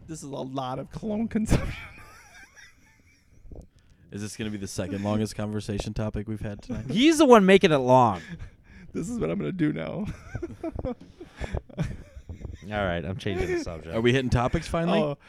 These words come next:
Speaker 1: I
Speaker 3: That's
Speaker 1: get
Speaker 3: so, uh,
Speaker 1: hey, like Steve Rogers says, I can do this all day.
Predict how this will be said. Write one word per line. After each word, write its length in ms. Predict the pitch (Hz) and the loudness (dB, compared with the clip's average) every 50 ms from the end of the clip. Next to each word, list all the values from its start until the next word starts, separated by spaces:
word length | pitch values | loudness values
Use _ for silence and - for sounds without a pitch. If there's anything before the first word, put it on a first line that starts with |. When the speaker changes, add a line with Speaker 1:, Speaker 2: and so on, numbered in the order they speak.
| - - 151 | -20 -10 -2
Speaker 1:
I 40 | 160 | 0
Speaker 3:
That's 180 | 185 190 185 | 0 0 2
Speaker 1:
get 60 | 196 | 2
Speaker 3:
so, 200 | 208 226 240 240 226 | 2 4 4 4 2
uh, 160 | 113 156 185 | 0 0 2
Speaker 1:
hey, 240 | 185 156 160 151 160 - - - - - _ _ _ _ | 4 4 4 4 0 -6 -10 -16 -20 -20 _ _ _ _
like 340 | - - - 117 117 - - - - - - - | -8 -6 -4 -4 -4 -8 -12 -18 -18 -18 -16 -16
Steve 300 | - - - 127 117 104 | -16 -6 -4 -4 -2 0
Rogers 240 | 113 107 101 104 - | 0 0 0 0 -2
says, 180 | 120 107 - | -2 -2 -2
I 140 | - - 117 | -4 -10 -12
can 200 | - - 104 104 | -12 -10 -12 -8
do 140 | 101 110 113 | -6 -6 -4
this 220 | 104 110 110 - | -4 -6 -6 -6
all 140 | - 110 120 | -6 -6 -6
day. 280 | - 214 131 - 160 | -6 -4 -4 0 0